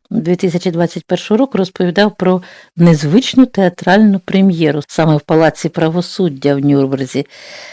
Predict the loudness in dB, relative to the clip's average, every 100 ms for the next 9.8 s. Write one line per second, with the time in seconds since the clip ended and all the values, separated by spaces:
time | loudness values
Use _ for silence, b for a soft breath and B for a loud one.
0 | B -4 0 4 2 2 0 0 -2 -4
1 | 0 0 0 -2 -2 0 0 0 -2 -2
2 | 0 0 0 -2 -4 -2 -4 -2 -2 0
3 | -2 -4 -4 -2 -2 -4 -12 b b -4
4 | 0 2 2 2 2 0 -2 -2 -4 -4
5 | -4 -6 -8 -8 -6 -4 -4 -8 _ _
6 | _ _ -8 -8 0 2 4 2 2 2
7 | 2 0 0 0 -2 -4 b b b b
8 | -6 0 4 4 2 0 -4 -2 0 0
9 | -4 -8 -10 -10 -10 -6 -4 -4